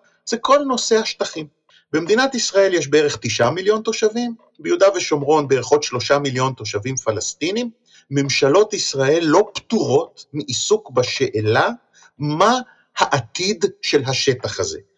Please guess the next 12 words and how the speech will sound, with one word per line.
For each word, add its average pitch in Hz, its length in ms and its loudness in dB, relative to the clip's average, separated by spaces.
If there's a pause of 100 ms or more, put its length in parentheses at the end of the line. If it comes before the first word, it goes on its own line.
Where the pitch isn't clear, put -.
(320)
אז 117 300 2
כנראה 156 400 2
שירדו 156 640 0
מהנושא 131 460 2
של 117 180 0
החלת 131 480 0
ריבונות 117 540 -2
על - 120 2
חלק 135 440 -2
מסיבות 107 460 -4
כאלה 117 400 0
ואחרות, 104 640 -2